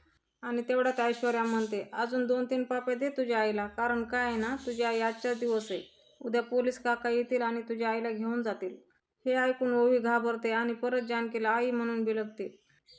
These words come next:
जानकी ओवीला म्हणते, "ओवी बाळा, तू वर जा." आणि त्यावर ओवी म्हणते, "नाही आई, मी आता तुला सोडून कुठेच जाणार नाही." जानकी परत ओवीला म्हणते, "मी सांगितलं ना तुला, मी तुला सोडून कुठेच जाणार नाही, आता तू वर जा,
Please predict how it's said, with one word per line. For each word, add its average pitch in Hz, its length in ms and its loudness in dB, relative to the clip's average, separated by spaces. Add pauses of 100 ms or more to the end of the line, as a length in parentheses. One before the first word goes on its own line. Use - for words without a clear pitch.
(240)
जानकी 254 440 0
ओवीला 247 320 4
म्हणते, 220 440 -2
"ओवी 247 240 2
बाळा, 233 280 2
तू 233 220 -4
वर 240 180 2
जा." 220 160 -2 (160)
आणि 226 160 -4
त्यावर 226 280 0
ओवी 226 240 0
म्हणते, 214 340 -2
"नाही 254 340 2
आई, 220 220 0
मी 233 140 0
आता 233 200 -2
तुला 226 240 -4
सोडून 226 320 -2
कुठेच 226 320 -4
जाणार 226 340 0
नाही." 196 260 -6 (580)
जानकी 262 360 2
परत 262 320 2
ओवीला 240 360 4
म्हणते, 214 380 -2 (200)
"मी 240 100 0
सांगितलं 262 480 0
ना 247 140 0
तुला, 233 220 -2
मी 247 120 -4
तुला 233 200 -2
सोडून 233 300 -4
कुठेच 240 280 -2
जाणार 214 320 0
नाही, 202 280 -8
आता 214 240 -4
तू 226 240 -4
वर 233 200 0
जा, 220 160 -4